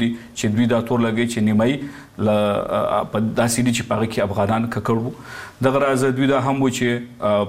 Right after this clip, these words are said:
په سلګونو وسلوال بریدونه شوي دي. هغه دوی دغه تور لګوي چې دا له افغانستانه، آه، افغانستان، آه، ځمکه دې خلاف کارول شوې ده. نو، آه، دغه حوالې سره تر دې چې، آه، په دولسم دسمبر کله دغه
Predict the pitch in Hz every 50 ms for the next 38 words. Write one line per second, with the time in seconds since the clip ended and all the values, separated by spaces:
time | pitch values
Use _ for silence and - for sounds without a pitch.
0 | 101 - 104 101 101 101 - - 117 113 120 123 160 156 139 139 139 139 143 -
1 | - - - 104 107 107 - - 107 107 117 113 104 101 104 98 117 120 123 113
2 | - 120 110 104 104 104 107 - - - - - - - - - - 101 101 107
3 | 110 110 113 117 - - 110 104 104 110 104 101 113 107 107 - - 120 110 110
4 | 101 - - 131 - - 110 104 104 101 95 104 104 101 - - 120 113 117 117
5 | 120 - - - - 101 104 104 101 101 101 92 85 101 101 110 107 101 - 127
6 | 127 123 - - - 110 113 107 - - - 80 101 117 107 107 123 123 127 120
7 | 110 131 123 - 131 123 120 123 - 127 127 127 123 127 - 143 135 139 143 139
8 | 139 - - - - - - - - - - 120 139 143 151 160 165 170 170 170
9 | - - - - - 127 127 131 131 131 131 123 127 143 170 170 175 175 170 165
10 | 127 131 135 131 135 135 147 151 143 - 156 143 143 139 143 - - - - -
11 | - 120 - 131 123 127 139 180 175 170 - 156 156 156 156 - - 120 120 117
12 | 117 117 117 120 113 113 110 107 113 117 113 117 - 143 139 127 120 - - 113
13 | 113 120 120 117 - 131 120 113 110 107 107 104